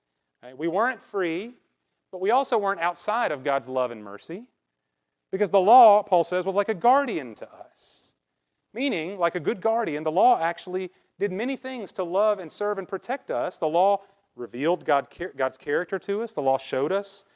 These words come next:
what righteousness is. The law restrained and directed our behavior. The law instructed us how to live and how to treat one another. Y'all, the law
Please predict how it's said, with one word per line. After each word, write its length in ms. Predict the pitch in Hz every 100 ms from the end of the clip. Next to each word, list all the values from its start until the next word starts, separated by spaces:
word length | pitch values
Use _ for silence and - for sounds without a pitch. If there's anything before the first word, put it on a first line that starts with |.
| _ _
what 220 | - 139 113
righteousness 640 | 117 151 190 - 190 -
is. 560 | 190 202 240 247 - - _ _ _ _
The 80 | 135
law 220 | 143 160
restrained 920 | 147 139 - 131 135 151 190 226 226 139
and 120 | 131
directed 500 | 123 123 - - 170
our 260 | 143 135
behavior. 680 | 139 123 107 110 107 160 233 240 _ _ _ _ _ _ _ _ _
The 80 | 143
law 260 | 147 156
instructed 640 | 156 139 - - 170 180 175
us 140 | 170
how 160 | 170 151
to 60 |
live 300 | 135 151 214
and 100 | 160
how 120 | 123
to 60 | 131
treat 300 | - 143 139
one 180 | 127 113
another. 420 | 104 104 170 233 220 _ _ _ _ _ _
Y'all, 180 | 220 175
the 60 |
law 580 | 165 185 285 147 147 196